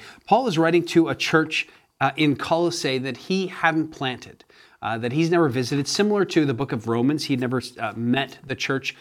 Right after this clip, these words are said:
in Rome, but instead it was one of Paul's disciples who went and planted the church in Colossae.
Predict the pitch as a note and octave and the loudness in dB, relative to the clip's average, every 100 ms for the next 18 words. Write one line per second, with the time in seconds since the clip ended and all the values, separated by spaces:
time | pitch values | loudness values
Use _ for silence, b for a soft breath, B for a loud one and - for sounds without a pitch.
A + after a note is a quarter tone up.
0 | B B C3 B2 A2+ B2+ D3+ D3+ C3+ B2+ | B B -2 0 2 2 2 0 0 -2
1 | - D3 C#3+ C3+ A2+ B2+ C#3+ C3+ - - | -2 -2 0 -2 -2 -2 0 -2 -6 -4
2 | C3+ C3 B2 - - C#3+ C#3 C#3 D3 C#3+ | -2 -2 -4 -8 -2 0 0 0 0 0
3 | - B B - C3 C3 C#3+ C#3+ - B2 | -6 B B -4 -2 2 0 -2 -4 -8
4 | A#2 - C#3+ C#3 C3+ - - D3 C#3 - | -4 -2 -2 -2 -6 -6 -2 -2 -2 -6
5 | B2 A#2 - C#3+ C#3 - D3 C#3 | -6 -6 0 0 0 -2 0 0